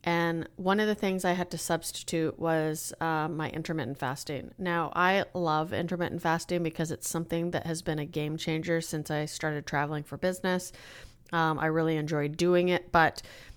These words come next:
uh, the first night when I was at the Seattle show, I didn't get a lot of sleep. And I knew that the priority for me that day was going to be that I needed to be on my game, right? Because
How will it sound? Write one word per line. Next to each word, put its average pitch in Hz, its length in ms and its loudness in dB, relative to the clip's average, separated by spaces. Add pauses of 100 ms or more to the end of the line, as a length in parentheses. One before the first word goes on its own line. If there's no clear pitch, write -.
(200)
uh, 180 180 6
the 170 160 2
first 226 340 2
night 175 380 4
when 170 120 2
I 160 100 2
was 160 100 0
at 156 140 0
the 165 60 2
Seattle 151 400 0
show, 147 440 0
I 156 100 0
didn't 175 220 -2
get 175 140 2
a 170 40 6
lot 160 160 4
of 151 80 2
sleep. 143 480 -2
And 156 160 -2
I 151 120 0
knew 170 400 0
that 151 360 4 (380)
the 160 80 2
priority 208 580 6
for 202 200 2
me 170 260 4
that 160 440 4
day 160 480 0
was 180 220 2
going 165 360 2
to 165 120 -2
be 151 440 0
that 175 120 2
I 190 120 8
needed 185 280 2
to 180 80 0
be 165 260 -2
on 170 240 -4
my 156 160 -2
game, 170 320 -6
right? 156 280 -2
Because 170 400 2